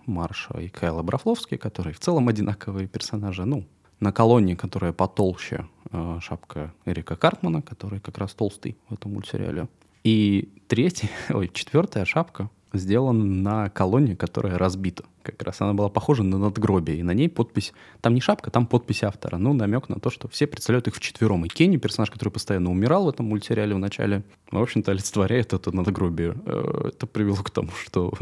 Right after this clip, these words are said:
<laughs> через несколько недель эту колонну построили, в общем-то, рабочие. Тоже, тоже, тоже я считаю это победой, э, Овсяна, и хорошо, что его работа исчезла. Потому что если бы она там осталась, она потеряла смысл. Че, че к чему, ну, вообще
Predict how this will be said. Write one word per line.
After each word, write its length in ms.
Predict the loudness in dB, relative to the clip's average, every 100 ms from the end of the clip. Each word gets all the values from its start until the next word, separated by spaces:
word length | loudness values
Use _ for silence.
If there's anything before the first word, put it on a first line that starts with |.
| -4 -4 -4 -4
<laughs> 440 | -6 -16 -18 _
через 400 | -2 2 2 -2 -10 _ _
несколько 540 | 0 0 0 -4 0 2
недель 380 | 4 4 2
эту 140 | 0 -4
колонну 360 | 0 2 2
построили, 720 | 4 2 4 4 4 4 2
в 100 | 0
общем-то, 420 | 0 0 -2 0 0
рабочие. 600 | 2 2 2 0 -2 -2
Тоже, 680 | 0 0 2 -2 -2 -4 -2
тоже, 260 | -2 0
тоже 380 | -2 0 0 -2 -6 -18 -20 -20 -12 0
я 240 | 4 4
считаю 380 | 2 2 2 2
это 260 | 0 -2 -2
победой, 560 | 0 0 0 -4 -10 -6
э, 340 | -4 -2 -2
Овсяна, 440 | -2 2 2 2
и 260 | 2 0 -2
хорошо, 380 | -2 0 0 -2
что 140 | -2
его 100 | -2
работа 300 | -2 -4 -6
исчезла. 180 | -8 -6
Потому 140 | 0 0
что 160 | 0
если 60 | -4
бы 100 | -2
она 80 | 0
там 140 | 2
осталась, 320 | 2 2 2
она 80 | 0
потеряла 420 | -2 0 2 2
смысл. 500 | 0 0 0 0 -10 -14 -14
Че, 220 | -8 -8
че 280 | -6 -2 -4
к 80 | -2
чему, 480 | -2 0 2 0 -2
ну, 140 | -2 -2
вообще 400 | -4 -10 -10